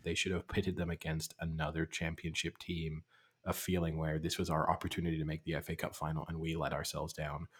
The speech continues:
or even go even further with that and they played, uh, like, a League One team in the F A Cup semifinal, and this really felt like a chance.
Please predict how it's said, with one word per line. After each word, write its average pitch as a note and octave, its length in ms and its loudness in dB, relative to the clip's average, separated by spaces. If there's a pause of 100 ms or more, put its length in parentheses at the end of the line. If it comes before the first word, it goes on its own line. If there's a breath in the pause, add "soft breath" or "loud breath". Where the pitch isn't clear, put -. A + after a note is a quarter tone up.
(120 soft breath)
or F2 180 6
even G2+ 260 8
go D#2 280 2
even E2+ 300 -2
further G2 380 4
with D#2 160 0
that D2+ 280 -2
and E2+ 140 -4
they D#2 100 0
played, D2+ 520 -4 (420 loud breath)
uh, E2 80 -6
like, D2+ 240 -6
a E2 60 -4
League E2+ 400 0
One F2+ 320 6
team D#2+ 400 -6
in E2+ 80 -4
the D#2+ 100 0
F - 160 -4
A D2+ 80 -10
Cup D#2 200 -6
semifinal, D2+ 720 -6 (260 soft breath)
and F2 100 0
this - 220 0
really E2+ 260 6
felt - 240 -2
like D2 160 -6
a D#2 60 -12
chance. D2 420 -6